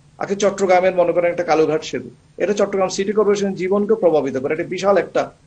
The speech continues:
গুরুত্বপূর্ণ বিষয়। কেন হচ্ছে না? মাননীয় প্রধানমন্ত্রী কিন্তু সেটা আশ্বাস দিয়েছেন, কিন্তু বিভিন্ন ধরনের কর্তৃপক্ষ, রেল কিংবা নৌ পরিবহন মন্ত্রণালয় ইত্যাদির ঘষাঘষি ইত্যাদির কারণে কিংবা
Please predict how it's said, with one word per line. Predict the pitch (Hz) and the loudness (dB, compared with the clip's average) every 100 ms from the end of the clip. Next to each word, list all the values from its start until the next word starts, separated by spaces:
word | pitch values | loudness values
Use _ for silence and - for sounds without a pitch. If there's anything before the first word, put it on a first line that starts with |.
| - | -2
গুরুত্বপূর্ণ | 214 226 208 156 127 | 0 2 -2 -2 -4
বিষয়। | 113 120 101 - _ _ | -4 -6 -8 -14 _ _
কেন | 196 214 214 | 2 4 4
হচ্ছে | 180 - 131 | 0 -4 -4
না? | 131 | 0
মাননীয় | 156 175 180 | 0 0 2
প্রধানমন্ত্রী | 180 190 202 196 180 | 2 2 2 0 -2
কিন্তু | 165 165 | -4 -8
সেটা | 156 156 | -4 -2
আশ্বাস | 139 - 139 | -2 -2 -8
দিয়েছেন, | 120 110 104 - _ _ _ - | -4 -6 -6 -16 _ _ _ -2
কিন্তু | 233 185 131 - 127 | 0 0 -4 -10 -6
বিভিন্ন | 156 226 240 | 0 4 6
ধরনের | 208 214 202 | 6 4 2
কর্তৃপক্ষ, | 180 175 147 165 | -2 -4 -4 2
রেল | 151 151 165 165 165 | 4 6 6 4 2
কিংবা | 160 156 156 151 - _ 131 | 0 0 0 0 -6 _ 2
নৌ | 170 175 | 4 4
পরিবহন | 170 151 151 151 | 2 2 0 0
মন্ত্রণালয় | 147 135 143 139 | -2 -2 -2 -2
ইত্যাদির | 135 131 143 135 - _ _ _ _ _ _ - | -2 -4 -4 -6 -10 _ _ _ _ _ _ -16
ঘষাঘষি | 120 165 180 160 165 | -6 0 2 2 0
ইত্যাদির | 135 170 160 151 | 2 0 0 0
কারণে | 143 139 | 0 0
কিংবা | 131 151 147 - | -2 0 0 0